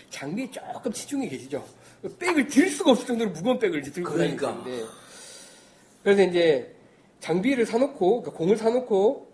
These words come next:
Speaker 1: 그 연습 그 하나로 무용지물이 돼버린 상황. 그 교장 선생님의 가르침을 새겨듣지 못함으로 인한 몰락. 퍼팅 연습 부종으로 스코어의 대부분을 차지하게 된 퍼팅 수. 나름 충분히 만족하는 스코어임에도 불구하고, 뭐, 구십이 타시니까요.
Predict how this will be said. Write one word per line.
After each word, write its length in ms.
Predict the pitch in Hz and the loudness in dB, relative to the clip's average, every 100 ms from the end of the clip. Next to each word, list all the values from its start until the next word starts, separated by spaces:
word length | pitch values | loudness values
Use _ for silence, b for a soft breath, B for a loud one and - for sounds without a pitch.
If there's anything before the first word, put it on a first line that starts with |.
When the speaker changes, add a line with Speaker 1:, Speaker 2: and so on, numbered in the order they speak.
| _ | _
Speaker 1:
그 220 | - 160 | -8 2
연습 360 | 151 185 226 - | 2 2 -2 -4
그 120 | - | 0
하나로 540 | 190 175 190 190 147 135 | 0 2 2 4 2 0
무용지물이 1000 | 127 160 214 196 226 220 220 214 220 190 | -2 -2 -2 -2 -6 -4 -4 -4 -4 -4
돼버린 300 | 175 170 - | -4 -4 -4
상황. 340 | 170 151 107 - b b b b - | 0 0 -2 -10 b b b b -14
그 80 | 151 | -8
교장 240 | 165 190 | 2 4
선생님의 260 | 208 214 - | 6 4 2
가르침을 320 | 165 - 180 | -4 -2 -4
새겨듣지 440 | 165 220 196 - | -4 -4 -6 -6
못함으로 440 | 151 139 170 175 160 | -8 -6 -4 -4 -4
인한 300 | 135 147 160 | -2 -2 0
몰락. 420 | 156 160 - - b b b b - | 2 2 0 -16 b b b b -4
퍼팅 320 | 269 269 269 | -4 0 2
연습 220 | 175 196 | 2 0
부종으로 340 | 196 214 196 160 | -2 0 0 -2
스코어의 400 | 202 - 254 202 | -8 -2 0 0
대부분을 520 | 147 196 262 214 240 | -2 -6 2 2 2
차지하게 380 | - 214 190 156 | -2 -4 -2 -2
된 180 | 175 254 | -4 -2
퍼팅 280 | 247 262 | -2 -2
수. 180 | 196 127 - b b b b b b | -4 -6 -10 b b b b b b
나름 280 | 135 143 202 | -2 0 0
충분히 320 | - 277 247 | -2 -2 2
만족하는 420 | 202 240 240 208 | 4 2 0 -2
스코어임에도 500 | 185 - 226 214 180 151 | -2 -4 -2 -2 -2 -6
불구하고, 540 | 190 208 208 160 214 | -2 0 0 -2 -6
뭐, 100 | 165 | -8
구십이 260 | - 196 156 | -6 -6 -6
타시니까요. 640 | 151 147 143 104 110 - | -10 -12 -10 -8 -8 -8